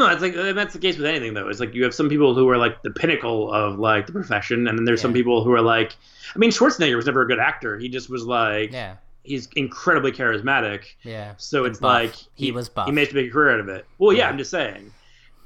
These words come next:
Speaker 1: Like, that's the whole, it's like, it's like, 'cause, like, when I was in, like, Keanu, it's like, when Keanu is basically playing, like, kind of characters where there's, like, it's mostly kind of you put your own,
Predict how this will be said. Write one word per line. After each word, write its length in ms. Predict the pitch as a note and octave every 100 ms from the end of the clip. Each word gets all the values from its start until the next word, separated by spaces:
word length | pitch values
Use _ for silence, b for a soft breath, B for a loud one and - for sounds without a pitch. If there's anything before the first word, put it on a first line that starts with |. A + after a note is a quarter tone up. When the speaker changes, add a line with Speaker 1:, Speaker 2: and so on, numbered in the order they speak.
| -
Speaker 1:
Like, 580 | D3 D3+ C#3+ C3+ - -
that's 200 | D#3+ E3
the 80 | D3
whole, 300 | D3+ C#3 C3+
it's 280 | D3 D3+ D3
like, 220 | D3 - _
it's 140 | C#3
like, 280 | E3+ - - _ _
'cause, 140 | - F3+
like, 160 | F#3
when 100 | F3+
I 60 | G#3
was 140 | F#3+
in, 120 | F#3+ A3
like, 200 | A3+ - - _ _
Keanu, 600 | - G#3 B3 D#3 G#2+ G#2+
it's 100 | B2
like, 200 | C#3+ B2 b b b -
when 160 | D3
Keanu 420 | D3+ F3 F#3+ G3+ F3+
is 60 |
basically 280 | D#3 E3+ D#3+
playing, 560 | - E3+ E3 D#3 D3 C3+
like, 320 | B2 C3 B2+ -
kind 160 | C#3+
of 120 | C3+
characters 560 | - D3 C#3 C#3+ C3+ A#2+
where 60 | B2+
there's, 280 | B2 A#2
like, 320 | A#2+ A#2 A2+ - _ _ _ _ _ _ _ D#3+
it's 140 | C#3+
mostly 320 | E3 E3+ E3+
kind 180 | D3 D3+
of 80 | C3
you 180 | C#3 C#3+
put 300 | - D3 C#3
your 220 | C3 B2+
own, 420 | C3 C3+ C3